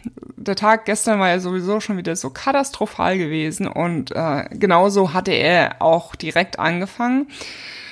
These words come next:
Ähm, also ich hatte mein Handy in meiner Handtasche gehabt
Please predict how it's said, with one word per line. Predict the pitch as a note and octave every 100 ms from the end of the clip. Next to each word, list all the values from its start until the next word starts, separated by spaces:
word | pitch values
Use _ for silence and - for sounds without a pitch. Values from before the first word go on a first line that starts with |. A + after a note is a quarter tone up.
| - - _
Ähm, | - G3 F#3+ F#3+ G3 F#3+ F#3+ - -
also | G3 F#3+
ich | F#3 -
hatte | A#3
mein | G#3+ F3+ F3
Handy | C#3+ F#3 F#3 G#3 G#3+
in | - F#3
meiner | C#3 F3 E3+ A#2+
Handtasche | D#3 D3+ - F3+ F#3+
gehabt | F#3+ A3 C#4 -